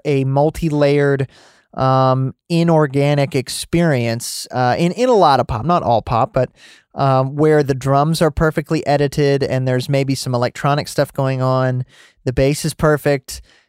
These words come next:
The guitar is perfectly edited, if there is even guitar. Um, you know, everything is, is tight and clean and clear and crisp. And very few bands can pull that off live.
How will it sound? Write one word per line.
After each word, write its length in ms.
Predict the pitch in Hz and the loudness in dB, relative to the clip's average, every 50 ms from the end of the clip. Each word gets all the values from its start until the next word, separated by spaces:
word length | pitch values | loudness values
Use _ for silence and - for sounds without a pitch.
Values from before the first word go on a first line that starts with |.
| _ _ | _ _
The 80 | - 123 | -6 -6
guitar 300 | 135 127 - 143 139 147 | -4 -2 0 2 2 2
is 80 | 156 | 2
perfectly 400 | - 175 156 147 - 135 147 104 | 0 0 -2 -2 -2 -4 -2 0
edited, 320 | 127 143 147 143 143 127 117 | 0 0 2 0 0 -2 -2
if 120 | 143 - | -4 -4
there 140 | - 147 - | -4 -6 -4
is 300 | - 165 160 160 151 139 | -2 -2 -2 0 0 -2
even 240 | 139 127 127 127 123 | -2 -2 -2 -4 -4
guitar. 580 | 123 120 - - 123 117 117 117 120 127 123 - _ _ _ _ _ _ _ - | -4 -4 -2 -2 0 0 0 0 0 -2 -4 -8 _ _ _ _ _ _ _ -6
Um, 340 | 135 131 127 127 127 127 | -2 0 0 0 0 0
you 60 | 123 143 | -2 -2
know, 80 | 147 - | -2 0
everything 420 | - 180 180 220 208 190 202 185 | 0 0 0 0 0 0 0 0
is, 300 | 180 165 151 - - - - - | 0 0 -2 -4 -8 -12 -6 -2
is 380 | 165 151 151 147 139 - - - _ | 0 0 0 0 -2 -6 -12 -8 _
tight 400 | - - - 170 165 165 151 - - | -6 -4 -2 0 0 0 -2 -4 -6
and 180 | 147 139 139 | -8 -8 -8
clean 400 | - - - 160 160 156 156 151 | -12 -8 -4 -4 -2 -2 -2 -2
and 160 | 139 131 127 | -2 -4 -4
clear 560 | - - - - 151 143 143 143 143 143 139 - - - _ _ _ _ | -6 -8 -6 -2 -2 0 2 2 2 0 -2 -4 -8 -18 _ _ _ _
and 180 | - 135 127 - | -8 -8 -8 -6
crisp. 520 | - - 180 165 131 - - - - - - - - _ _ _ _ _ _ - | -4 0 2 2 2 2 -2 -8 -14 -16 -18 -20 -20 _ _ _ _ _ _ -4
And 500 | 143 143 143 143 139 139 139 139 135 - - _ _ | -2 0 0 0 0 0 -2 -2 -4 -8 -12 _ _
very 300 | 175 160 175 180 190 190 | -2 0 2 2 4 2
few 200 | 185 - - 175 | 0 0 -4 -2
bands 300 | 147 156 156 156 151 143 | 0 0 0 0 -2 -2
can 160 | - - 131 | -4 -4 -6
pull 240 | - - - 160 147 | -4 -2 0 0 2
that 160 | 139 135 127 | 2 2 2
off 280 | 131 127 127 123 - - | 2 2 2 0 -2 -6
live. 640 | 120 120 127 131 139 131 120 107 107 117 120 127 - | -4 -2 0 2 2 2 2 2 2 2 0 -2 -4